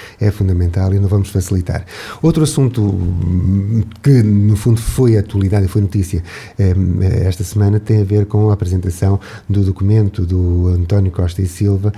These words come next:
eh, para Bruxelas. Eh, já tínhamos mais ou menos uma ideia vaga do que é que o senhor tinha preparado para,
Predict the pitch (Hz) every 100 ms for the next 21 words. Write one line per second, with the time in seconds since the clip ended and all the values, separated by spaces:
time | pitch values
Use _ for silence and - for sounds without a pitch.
0 | - - - 98 90 - 101 101 107 101
1 | 85 85 98 98 - 90 87 85 85 -
2 | - - 110 104 101 104 110 107 110 110
3 | 104 117 127 117 110 120 110 117 120 104
4 | 117 113 113 117 113 98 117 113 104 104
5 | 104 117 110 113 110 101 113 110 107 110
6 | 107 104 101 104 107 98 95 - 98